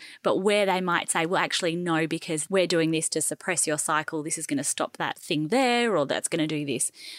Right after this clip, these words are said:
So sometimes I see, for example, people taking natural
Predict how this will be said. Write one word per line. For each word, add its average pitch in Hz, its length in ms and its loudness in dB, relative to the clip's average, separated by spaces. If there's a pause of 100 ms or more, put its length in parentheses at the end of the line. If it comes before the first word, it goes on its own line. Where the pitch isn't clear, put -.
(160)
So - 160 0
sometimes 180 400 2
I 160 100 0
see, 156 420 -4
for - 200 -6
example, 156 400 -2
people 170 260 -4
taking 156 400 -4
natural 160 640 -4